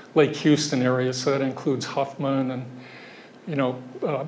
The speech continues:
places in the East Fork watershed still in Kingwood, plus the West Fork watershed. Um, it, it's more than just Kingwood itself.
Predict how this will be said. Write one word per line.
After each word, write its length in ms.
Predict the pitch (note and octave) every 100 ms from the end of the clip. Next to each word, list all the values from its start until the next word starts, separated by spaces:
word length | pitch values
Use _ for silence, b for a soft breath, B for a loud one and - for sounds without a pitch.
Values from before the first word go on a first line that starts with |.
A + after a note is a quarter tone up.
| -
places 500 | E3+ D3+ D#3 C3+ C3+
in 100 | B2+
the 80 |
East 320 | B2+ C#3+ D3+ -
Fork 320 | D3+ C#3 C#3
watershed 760 | C#3 C#3 C3+ - C#3 C3+ B2 A2+
still 340 | - D3 C3+
in 120 | C3
Kingwood, 540 | C3 C#3+ B2+ C3+ C3 C3
plus 280 | D3 C3+
the 100 | -
West 320 | B2+ D3 C#3 -
Fork 280 | D3 B2+
watershed. 640 | D3 C#3 C#3 B2 - C3 B2 B B B B B B B -
Um, 360 | C3 C3 B2+ B2 B B - - - -
it, 140 | E3+ D3
it's 380 | A3+ D3 - -
more 280 | D#3 E3 D3+
than 140 | C#3
just 260 | A#2+ C3+ -
Kingwood 360 | - D#3 C3+ B2+
itself. 580 | B2 - C#3+ C3 -